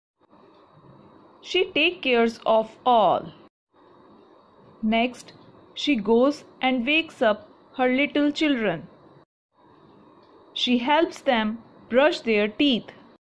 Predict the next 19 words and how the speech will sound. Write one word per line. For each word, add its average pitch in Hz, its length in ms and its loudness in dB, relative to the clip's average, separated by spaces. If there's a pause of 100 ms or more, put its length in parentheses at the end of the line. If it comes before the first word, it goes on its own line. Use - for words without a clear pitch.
(1400)
and 226 280 0
gives 208 300 0
them 262 280 0 (260)
their 302 200 0
bath. 247 500 0 (1500)
She 240 300 -6
gives 277 400 -6
her, 214 340 -2 (400)
their 208 200 -2
children, 208 540 -6
breakfast 208 800 -6 (120)
and 240 200 -2
makes 294 300 -6
sure 226 340 0 (260)
they 247 240 -4
eat. 226 380 -4 (800)
This 320 340 2
special 262 480 -2
woman 220 440 -2